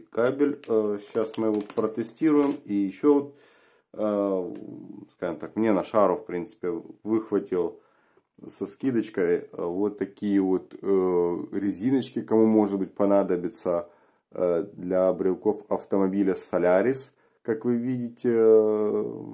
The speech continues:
то есть вы сможете себе поменять резиночку, у вас будет всё как новенькое. И я так подозреваю, оно будет ещё, должно работать, всё это дело. То есть здесь вот, если видно, сейчас фокус.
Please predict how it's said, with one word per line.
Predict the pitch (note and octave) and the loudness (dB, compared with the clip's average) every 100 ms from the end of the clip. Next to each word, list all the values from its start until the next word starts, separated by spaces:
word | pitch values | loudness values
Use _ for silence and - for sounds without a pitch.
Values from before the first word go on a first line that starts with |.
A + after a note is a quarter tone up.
| - | -14
то | F#2 | -12
есть | - | -6
вы | G2 F#2+ | -4 -4
сможете | G#2+ G2+ F#2 - | -2 -2 -4 -10
себе | - A#2 - - | -8 -8 -6 2
поменять | A2 G2+ F#2+ F2 | 4 6 2 0
резиночку, | F#2+ C#3 C#3+ G2+ | 0 2 2 2
у | |
вас | G2+ | 2
будет | G2 G2+ - _ | 2 -4 -8 _
всё | - D3+ D3 - _ | 0 0 0 -10 _
как | - C#3 C3 | 2 2 4
новенькое. | G#2+ F2+ D#2+ D#2+ - D#2 - | 4 4 2 -4 -6 -6 -6
И | A2 G#2+ | -2 -2
я | G2+ G#2 | 0 -2
так | A2 | -2
подозреваю, | F2 E2 G#2 G#2 | -6 -2 0 2
оно | F#2 | 0
будет | F2+ G2 G2 | -2 -4 -6
ещё, | - A2 | -10 -10
должно | G2+ G2+ G#2+ G2 G#2+ A2 | -10 -8 -4 0 2 6
работать, | G#2+ D2 C#2+ C2+ | 4 2 -10 -12
всё | D#2+ | -12
это | D#2 D2+ | -10 -8
дело. | D2+ D2 - _ _ _ _ - | -6 -6 -10 _ _ _ _ -12
То | |
есть | D2+ | -10
здесь | D#2 - | -10 -16
вот, | _ _ _ _ _ _ _ _ _ E2+ | _ _ _ _ _ _ _ _ _ -16
если | D2+ G2 | -6 0
видно, | G#2+ G#2 G#2 G2+ _ _ _ _ _ _ | 0 0 -4 -8 _ _ _ _ _ _
сейчас | _ - - | _ -20 -10
фокус. | A#2 B2 | -8 -8